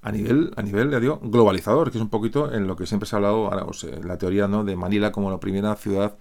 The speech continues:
o el galeón de Manila como elemento globalizador, el primer elemento globalizador de la humanidad, ¿no? Y, y por ahí van los tiros. Se les llam-, se les llamaban indios chinos a los que llegaban a, a América.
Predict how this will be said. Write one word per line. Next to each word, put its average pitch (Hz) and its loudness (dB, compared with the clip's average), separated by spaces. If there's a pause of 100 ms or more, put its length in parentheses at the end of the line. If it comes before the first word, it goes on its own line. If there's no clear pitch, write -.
(360)
o 107 0
el 101 4
galeón 95 4
de 123 0
Manila 110 2
como 98 -2
elemento 104 0
globalizador, 101 2
el 98 -2
primer 101 0
elemento 104 2
globalizador 98 2
de 107 4
la 104 4
humanidad, 98 0
¿no? - -6 (360)
Y, 98 -4
y 90 -6
por 92 -4
ahí 95 2
van 123 6
los 101 -2
tiros. 113 -2 (300)
Se - -4
les 110 0
llam-, 110 0
se 117 -2
les 104 4
llamaban 127 6
indios 151 4
chinos 120 4
a 104 -2
los 98 0
que 104 -2
llegaban 104 4
a, 104 4
a 101 -4
América. 101 -2